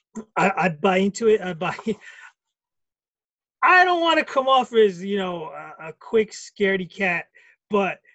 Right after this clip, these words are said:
it does not take much for me to be a believer <laughs> that existence of demons, spirits,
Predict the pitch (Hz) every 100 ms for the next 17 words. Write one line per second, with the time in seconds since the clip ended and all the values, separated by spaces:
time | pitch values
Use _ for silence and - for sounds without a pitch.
0 | _ _ _ - 247 - 254 208 214 233
1 | 226 - - 233 196 208 - 202 180 196
2 | 190 156 185 170 151 135 175 226 254 -
3 | 466 - 523 - _ _ _ _ _ _
4 | _ _ 185 165 160 160 160 - - -
5 | - _ _ _ _ _ _ _ _ _
6 | _ _ _ _ _ _ _ _ _ _
7 | 190 160 156 165 196 - 202 185 - 190
8 | 180 170 147 151 _ _ _ _ _ _
9 | 170 - 180 180 170 151 - - _ -
10 | 170 165 -